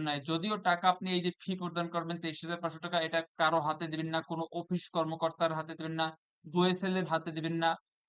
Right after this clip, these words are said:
আপনি কারো হাতে দিবেন না। এটা নিজেই আপনার পাসপোর্ট অনুযায়ী সকল নির্বাচিত কা-,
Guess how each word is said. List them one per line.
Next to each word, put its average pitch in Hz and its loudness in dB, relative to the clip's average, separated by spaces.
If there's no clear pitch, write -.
আপনি 160 -4
কারো 165 2
হাতে 156 -2
দিবেন 151 -4
না। 151 -2
এটা 165 2
নিজেই 170 0
আপনার 165 2
পাসপোর্ট 180 2
অনুযায়ী 170 -2
সকল 170 -2
নির্বাচিত 170 0
কা-, 175 2